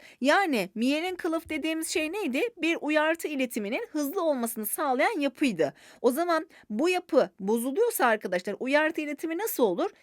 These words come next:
Eskisi gibi olmaz ya da olması gerektiği gibi olmaz. İşte bu durumda görme kaybı, el, kol ve bacakta güçsüzlük ve buna bağlı olarak yürüme bozukluğu meydana gelebilir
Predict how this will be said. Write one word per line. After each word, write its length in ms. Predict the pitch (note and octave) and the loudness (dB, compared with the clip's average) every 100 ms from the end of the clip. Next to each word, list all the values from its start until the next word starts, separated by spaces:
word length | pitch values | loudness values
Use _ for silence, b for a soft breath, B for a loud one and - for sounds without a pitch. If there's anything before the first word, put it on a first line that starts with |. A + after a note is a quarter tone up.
| b | b
Eskisi 440 | A#3 B3+ C#4 C4 C4+ | -4 -2 -4 -6 -2
gibi 160 | C#4+ | 0
olmaz 540 | - A3+ A#3+ A3+ F3+ F3 | 4 6 6 4 0 0
ya 120 | A3 | 0
da 100 | - | 4
olması 460 | A#3 B3 A#3+ C4+ E4 | 4 4 2 -4 -2
gerektiği 540 | C4 B3+ B3 D#4+ C4+ | 2 2 0 -2 -2
gibi 180 | A3 F3+ | 0 4
olmaz. 380 | D#3+ C#3+ B2+ - B B | 4 2 -2 -10 B B
İşte 440 | E4 E4 - B3 - B B | -4 -2 2 2 0 B B
bu 180 | D#4 F#4+ | 0 2
durumda 520 | D#4+ C4 G3+ E3 D#3+ b b | 0 0 2 2 0 b b
görme 400 | A#3 A#3 B3 E4+ | 6 6 6 0
kaybı, 560 | - E4 C4+ G3+ D3+ - b - | 0 2 4 4 2 0 b 2
el, 280 | C4 C4+ C#4+ | 4 4 2
kol 320 | - C#4+ D4 | 2 4 4
ve 140 | D#4+ | 4
bacakta 440 | C4 C4 C#4 - D4+ | 4 6 4 2 -2
güçsüzlük 720 | A#3+ A#3 - C4 A3 F3+ - b - | -2 -4 -4 -4 0 -2 -2 b 0
ve 140 | B3 | 2
buna 240 | C#4 D#4 | 2 2
bağlı 260 | C#4 C4+ D4 | 8 8 8
olarak 360 | D4+ C4+ A#3+ A#3+ | 6 4 4 2
yürüme 400 | B3 C4 F4 D#4+ | -4 2 2 2
bozukluğu 480 | C4 G#3+ - E3+ | 0 -2 -2 -2
meydana 500 | E3+ C4 B3 G3+ F3+ | 2 2 2 2 0
gelebilir 680 | D4 C4 A3+ F#3+ E3+ B3+ A#4+ | -2 2 2 2 2 0 0